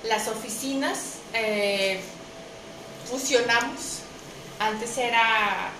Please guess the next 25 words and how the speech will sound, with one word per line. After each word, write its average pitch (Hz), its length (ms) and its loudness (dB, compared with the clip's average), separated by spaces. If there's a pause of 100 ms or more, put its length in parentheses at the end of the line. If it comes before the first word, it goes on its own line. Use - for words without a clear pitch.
(920)
Nova 220 280 4
Eventos 269 440 0 (520)
y 220 80 4
ahora 220 420 6
ya 220 140 4
era, 214 380 2 (260)
bueno, 233 180 -2 (360)
antes 214 280 2
de 226 80 -4
corporativo 233 640 2
estaba 220 280 2
Nova 262 300 6
y 220 120 0
estaba 208 340 2
yo 214 120 0
también 233 320 -4
ahí. 254 240 0
Pues, - 320 -8
este, 175 560 -2 (460)
nos 220 120 -4
juntamos 233 540 2
en 254 140 0
un 226 160 -6
departamento 247 920 2
chiquito - 480 -6